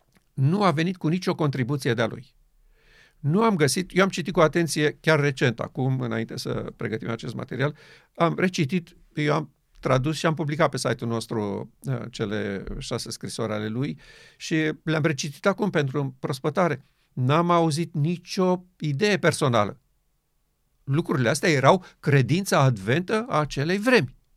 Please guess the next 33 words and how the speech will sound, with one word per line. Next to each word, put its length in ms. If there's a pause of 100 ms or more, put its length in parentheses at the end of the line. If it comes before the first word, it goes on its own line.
(960)
Problematic, 560
e 60
adevărat. 520 (840)
Da, 240 (300)
uh, 400 (400)
ei 420 (100)
respinseseră 680
intenția 520
lui 120
Dumnezeu 380
în 100
o 60
mie 140
opt 80
sute 120
optzeci 180
și 60
opt. 160 (180)
N-aveau 320
cum 100
să 120
aibă 280 (240)
o 100
credință 460
corectă 360
așezată 440
pe 140
baze 480
serioase. 540 (800)
Apoi 220
încă 160
un 120
element. 480